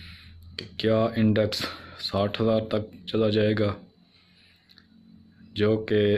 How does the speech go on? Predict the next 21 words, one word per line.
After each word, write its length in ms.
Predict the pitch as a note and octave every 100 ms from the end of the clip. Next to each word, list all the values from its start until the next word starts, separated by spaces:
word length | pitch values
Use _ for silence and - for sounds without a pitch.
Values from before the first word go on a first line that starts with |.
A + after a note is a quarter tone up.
| -
अभी 180 | G#2 A2
तक 220 | A2 G#2 G2+ G#2 G2+ G#2 - - - - - - - - - - - -
छियालीस 580 | - - A#2 A2 A#2 G#2
हज़ार 300 | F#2 G2 G2
पे 180 | F#2 G2 G2 F#2 -
पहुंचा 300 | G2+ G2 G2+
हुआ 240 | F#2+ F#2 F2
है। 180 | F2+ E2+ - - - - -
के 160 | G#2+ G#2+
एस 240 | G#2 -
ई 80 | G2+
हंड्रेड 420 | F#2+ G2+ G#2+ A2 G#2+
इंडेक्स 460 | G#2 G2+ G2 - - - - - - - - - - - -
की 100 | G2+
हम 220 | G2 F#2+
बात 220 | F#2+ F#2+ -
कर 140 | F#2+
रहे 240 | F2+ F2+ F2+
हैं, 300 | F2+ F#2 F2+ - - - -
जो 240 | G2 F#2+ F2+
कि 240 | G2